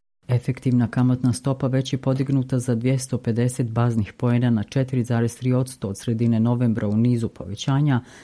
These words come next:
mada je prošlog mjeseca naznačeno da će biti usporeno zatezanje monetarne politike. Dok je rast cijena tema uoči, kako ističe Bloomberg, najneizvjesnijih izbora u više od deset godina,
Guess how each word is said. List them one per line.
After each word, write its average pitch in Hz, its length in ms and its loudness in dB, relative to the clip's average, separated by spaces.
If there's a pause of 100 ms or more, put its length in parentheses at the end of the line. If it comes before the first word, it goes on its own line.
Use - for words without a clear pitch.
(160)
mada 165 200 -2
je 135 80 0
prošlog 127 440 -2
mjeseca 127 500 0
naznačeno 120 680 2
da 110 120 -4
će - 160 -8
biti 123 240 -4
usporeno 117 480 -2
zatezanje 110 680 -2
monetarne 98 600 -2
politike. 98 640 -8 (440)
Dok 127 160 -4
je 127 60 0
rast 120 280 0
cijena 123 340 2
tema 127 420 2
uoči, 127 460 0
kako - 280 -6
ističe 120 360 -2
Bloomberg, 127 440 0
najneizvjesnijih 127 1120 2
izbora 127 380 0
u 117 60 2
više 123 300 -2
od 117 100 0
deset 117 440 -2
godina, 123 480 0